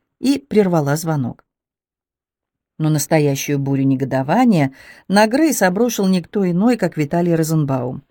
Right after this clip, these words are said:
Преподаватель музыки счел нужным поставить Грейс в известность,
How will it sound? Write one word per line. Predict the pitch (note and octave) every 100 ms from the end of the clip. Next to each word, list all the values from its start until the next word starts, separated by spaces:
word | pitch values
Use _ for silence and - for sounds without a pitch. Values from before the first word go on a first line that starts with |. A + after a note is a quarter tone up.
| _ _ -
Преподаватель | G#3+ A3 A3+ B3 E4 - G#3+
музыки | F#3+ E3+ F3+ F#3+ B3 - - - -
счел | - F4
нужным | B3 A3 C4 A3 F3+
поставить | E3 - A3+ G#3 E3
Грейс | E3 F3+ -
в | D#3
известность, | C#3+ F3+ C#4 G#3+ C#3 -